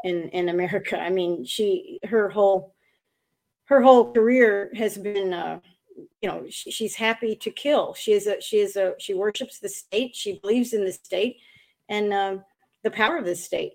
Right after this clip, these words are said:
So, uh, she hasn't changed for the better. Um, some of what she's saying really is wordsmithing. Um, this idea that, uh,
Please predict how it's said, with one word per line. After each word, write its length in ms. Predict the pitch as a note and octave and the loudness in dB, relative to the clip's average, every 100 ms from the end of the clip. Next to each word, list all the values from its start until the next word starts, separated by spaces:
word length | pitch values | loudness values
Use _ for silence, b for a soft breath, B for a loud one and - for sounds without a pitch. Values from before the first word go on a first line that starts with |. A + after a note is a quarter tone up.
| - | -14
So, 320 | - G3 F#3+ | -6 -2 0
uh, 520 | F#3 F3 F3 - - - | -2 -4 -8 -12 -14 -4
she 140 | - | 0
hasn't 240 | A#3+ B3 | 0 0
changed 600 | - B3+ A3+ F3+ G3+ - - | 0 2 2 0 -4 -8 -8
for 120 | G3+ | -6
the 80 | F3+ | -2
better. 440 | G3+ F#3+ F3+ F3 b b b _ | 0 2 0 -6 b b b _
Um, 320 | F3+ F3 - _ - - | -6 -4 -6 _ -20 -10
some 240 | - D4+ F#4+ | -4 2 4
of 100 | C4 | 6
what 180 | G3+ - | 2 0
she's 240 | G3 - | -4 -2
saying 380 | A3 G3+ F3+ E3+ | -2 0 -2 0
really 320 | G3+ G#3+ F3+ | 2 2 2
is 120 | F3 | 0
wordsmithing. 800 | F3+ G#3+ G3+ - F3 D3 C3+ D3+ b b b - | 0 0 0 -2 -6 -6 -12 -14 b b b -6
Um, 340 | E3+ D#3 D3+ _ - | -4 -4 -12 _ -8
this 200 | F#3 F#3+ | -6 0
idea 380 | F#3+ F#3 G3 G3 | 0 4 4 4
that, 320 | F#3 E3 - | 2 -2 -6
uh, 240 | E3 B2 | -8 -8